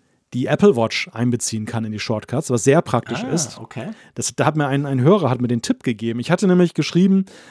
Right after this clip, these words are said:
Speaker 1: dass angesichts dieser vielen schönen Watchfaces in, bei, bei watch O S sieben mittlerweile, ähm, und, ähm, diesen vielen Einstellmöglichkeiten ich mich gar nicht mehr entscheiden kann für ein Zifferblatt, was ich den ganzen Tag tragen möchte.
Speaker 2: Mhm.
Speaker 1: Und dass ich eigentlich dafür plädiere,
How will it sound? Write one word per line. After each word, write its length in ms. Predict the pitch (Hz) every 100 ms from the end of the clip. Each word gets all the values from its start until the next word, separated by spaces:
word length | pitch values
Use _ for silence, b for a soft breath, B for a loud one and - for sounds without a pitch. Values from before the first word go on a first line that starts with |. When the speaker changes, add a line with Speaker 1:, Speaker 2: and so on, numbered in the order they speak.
| B
Speaker 1:
dass 200 | 143 151
angesichts 440 | 139 180 160 165 -
dieser 140 | 147
vielen 300 | - 202 220
schönen 260 | - 175 143
Watchfaces 640 | 156 - 139 139 147 180
in, 360 | 147 135 131 151
bei, 300 | - 127 131
bei 200 | 127 127
watch 220 | 123 151 165
O 40 |
S 200 | - 117
sieben 340 | 127 190 175
mittlerweile, 720 | 160 160 139 131 143 151 147 143 B B B B
ähm, 300 | 131 135 - _
und, 360 | - 147 139 -
ähm, 280 | 135 135 131
diesen 240 | 127 135
vielen 220 | - 170 -
Einstellmöglichkeiten 880 | 147 185 147 123 123 120 - 135
ich 60 | 156
mich 100 | 160
gar 140 | 160
nicht 100 | 185 180
mehr 100 | 151
entscheiden 380 | - 147 208
kann 360 | 175 160 175 208 -
für 340 | - 170 160
ein 200 | 135 175
Zifferblatt, 640 | - 202 160 110 104 - _
was 140 | 127
ich 60 | 135
den 120 | 127
ganzen 240 | 131 -
Tag 200 | 139 123 -
tragen 340 | 120 127 107
möchte. 340 | 101 98 107 110 _ _
Speaker 2:
Mhm. 280 | 120 107 131 _ _ _
Speaker 1:
Und 120 | - 120
dass 100 | 131
ich 140 | 113
eigentlich 220 | 139 160
dafür 200 | 151 139
plädiere, 480 | 139 127 127 156